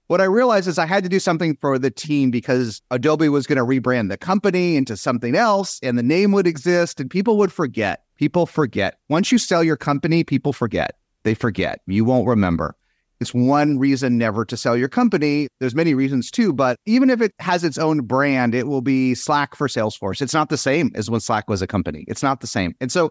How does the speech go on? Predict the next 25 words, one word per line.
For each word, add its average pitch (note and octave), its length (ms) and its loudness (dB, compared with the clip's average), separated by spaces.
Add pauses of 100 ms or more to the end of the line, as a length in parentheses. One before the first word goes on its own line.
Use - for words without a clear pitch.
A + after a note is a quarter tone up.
(120)
I F#3 80 0
had A#3 160 2
to A#3 40 0
do A3+ 120 2
something F#3+ 280 0
for F3 120 0
my C#3+ 160 4
team, A#2 480 -2 (100)
and C3+ 180 0
I C#3+ 100 2
wanted E3 480 2
them D3+ 200 2
to C3 80 0
have C3 200 -2
a C3 40 -2
legacy A#2+ 800 -2 (280)
so C#3 300 0
that C3 260 2
when C#3 120 2
they E3 140 2
went F3 160 2
on D#3 120 2
their C#3 120 4
next C#3 260 0
journey, G2 520 -2